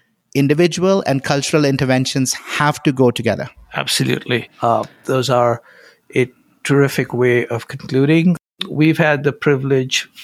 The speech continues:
Speaker 2: of listening to Ashish Kothari, who today is the founder and C E O of Happiness Squad,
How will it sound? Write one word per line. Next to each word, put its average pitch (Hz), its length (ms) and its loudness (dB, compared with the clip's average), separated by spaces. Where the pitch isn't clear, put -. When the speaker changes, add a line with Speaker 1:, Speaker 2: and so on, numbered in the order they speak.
Speaker 2:
of 135 180 -4
listening 127 600 0
to 127 220 -2
Ashish - 460 -6
Kothari, 139 720 0
who 120 200 -4
today 120 440 0
is 117 160 -4
the 113 100 -12
founder 120 480 0
and 113 160 -4
C 123 340 0
E 117 60 2
O 113 200 0
of - 200 -8
Happiness 127 540 -2
Squad, 127 520 0